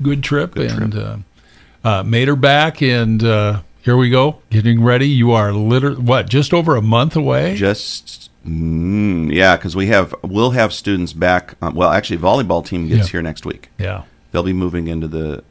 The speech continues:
Speaker 2: to the apartments, and we'll start practice, and then they'll start playing. I'm sure they'll be scrimmaging a couple weeks in, and, uh, we have a full team, and we have a lot of, we have some great returning players, and we have a really good recruiting class. We're excited about that.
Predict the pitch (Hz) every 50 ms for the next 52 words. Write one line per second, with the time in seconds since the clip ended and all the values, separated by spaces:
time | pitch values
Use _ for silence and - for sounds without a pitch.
0 | _ - - - 85 78 80 78 76 71 - - - - - - 92 78 71 92
1 | 113 127 - - - _ - 78 78 80 80 80 80 78 78 80 80 76 76 80
2 | 80 - - - - 82 80 - - - 85 85 87 85 - - 85 80 - -
3 | - - - 80 80 82 85 85 87 92 92 92 - - 82 - - - - 92
4 | 92 95 101 98 90 85 85 78 82 - _ _ _ _ _ _ - - 80 82
5 | - - 101 101 92 80 85 78 - - - 92 95 90 78 90 82 80 76 -
6 | - 82 - 82 80 80 80 73 - - 76 80 - 123 117 80 65 64 - -
7 | _ - _ _ _ _ _ _ _ _ _ - - 76 78 80 71 - 85 92
8 | 90 80 82 80 - - 95 98 98 - - - 87 85 85 87 107 113 - -
9 | - 82 85 85 87 85 71 - 65 82 - 78 80 82 82 82 85 82 - -
10 | 82 80 55 - 90 101 98 - - 87 82 76 92 95 107 - 113 - - -
11 | 85 82 80 78 - - 80 80 80 78 - - 76 82 82 85 85 80 80 78
12 | 78 73 71 - - - 71 73 71 80 90 98 95 87 82 76 67 76 71 73
13 | 73 71 - - - - - - - - - - - - - - - - - -
14 | - - - - - - - - - - - - - - - - -